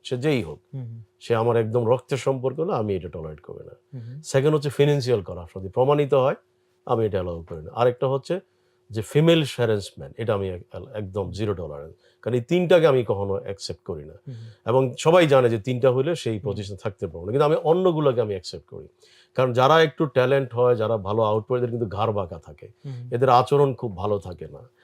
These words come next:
Speaker 1: এদেরকে আমি টলারেট করি।
Speaker 2: লিডারশিপের এই যে পার্টটা, যে, আম, তাদের সাথে যে কানেকশন,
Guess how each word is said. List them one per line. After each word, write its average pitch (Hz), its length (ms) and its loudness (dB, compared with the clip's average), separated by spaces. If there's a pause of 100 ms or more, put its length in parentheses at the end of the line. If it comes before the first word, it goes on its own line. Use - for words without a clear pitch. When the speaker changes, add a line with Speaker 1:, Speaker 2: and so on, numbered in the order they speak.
(300)
Speaker 1:
এদেরকে 170 300 4
আমি 151 160 6
টলারেট 107 380 2
করি। 92 160 -6
Speaker 2:
লিডারশিপের 202 420 -2
এই 190 100 -2
যে 196 100 -6
পার্টটা, 131 420 -4
যে, 127 160 -6 (180)
আম, 135 180 -14 (160)
তাদের 143 180 0
সাথে 151 160 -6
যে 151 80 -4
কানেকশন, 139 420 -4